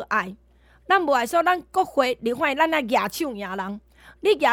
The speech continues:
手若无赢人，伊若举手通过，讲要中国啊过来，你着惨啊！咱的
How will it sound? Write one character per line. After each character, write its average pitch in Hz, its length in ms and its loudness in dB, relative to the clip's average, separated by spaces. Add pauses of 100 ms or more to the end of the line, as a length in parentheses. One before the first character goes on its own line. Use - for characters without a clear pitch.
手 381 140 -2
若 285 160 0
无 240 200 0
赢 214 180 -4
人， 220 180 -2
伊 339 120 -2
若 247 140 0
举 240 320 0
手 359 120 -2
通 269 200 -6
过， 226 140 -4
讲 330 160 0
要 302 120 0
中 269 220 0
国 330 120 4
啊 320 120 6
过 208 200 -6
来， 180 180 -8 (220)
你 285 120 -8
着 208 140 -6
惨 202 260 -6
啊！ 185 140 -12 (580)
咱 392 160 2
的 349 140 0